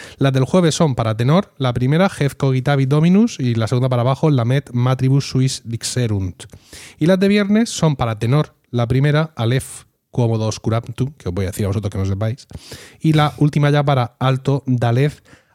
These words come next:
adaesit lingua. Que esto no hacía falta ni que lo dijera. Pero yo, como lo tengo que apuntado, lo he dicho. Como ya os he comentado, existe una diferencia de instrumentación entre las dos primeras y la tercera. La tercera es la, la chunga,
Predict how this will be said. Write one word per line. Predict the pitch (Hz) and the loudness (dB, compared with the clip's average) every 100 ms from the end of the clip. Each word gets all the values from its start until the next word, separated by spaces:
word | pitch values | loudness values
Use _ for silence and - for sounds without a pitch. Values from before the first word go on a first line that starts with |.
| - | -6
adaesit | 131 120 123 139 156 131 | -2 0 0 0 0 0
lingua. | 127 127 120 95 78 - _ _ _ _ - - | 2 2 0 -4 -8 -12 _ _ _ _ -18 -12
Que | 101 | -8
esto | - | -4
no | 101 | -4
hacía | 101 104 | -4 -4
falta | 110 110 | -2 -2
ni | 110 | -2
que | 98 | -2
lo | |
dijera. | - - - - _ - - - | -4 -8 -16 -18 _ -20 -18 -16
Pero | 101 | -14
yo, | 107 101 - _ | -8 -6 -8 _
como | - 95 | -8 -4
lo | |
tengo | 107 | 0
que | 110 | 0
apuntado, | 104 107 117 117 _ | 0 0 0 -2 _
lo | 113 110 | 0 2
he | |
dicho. | 95 85 - - - - - - - - - | 0 -4 -10 -12 -20 -20 -20 -18 -20 -20 -2
Como | 147 143 | 2 2
ya | 156 156 | 2 0
os | 165 | 0
he | 165 | 2
comentado, | 160 160 175 180 | 2 2 4 4
existe | 170 - | 4 2
una | 151 | 2
diferencia | 147 139 131 | 2 2 2
de | 143 | 0
instrumentación | 135 127 123 - 135 | 0 -2 -2 -2 -2
entre | 127 113 | -2 -2
las | 107 | -2
dos | 123 | 0
primeras | - 127 131 135 | 2 2 0 -2
y | 131 | -2
la | 104 | -4
tercera. | 92 113 98 107 | -4 -6 -8 -6
La | 110 | -6
tercera | 107 101 135 127 131 | -4 -4 -2 0 0
es | 120 107 | -2 -4
la, | 92 90 | -4 -4
la | 95 101 | -8 -6
chunga, | - 127 139 | -2 -2 -2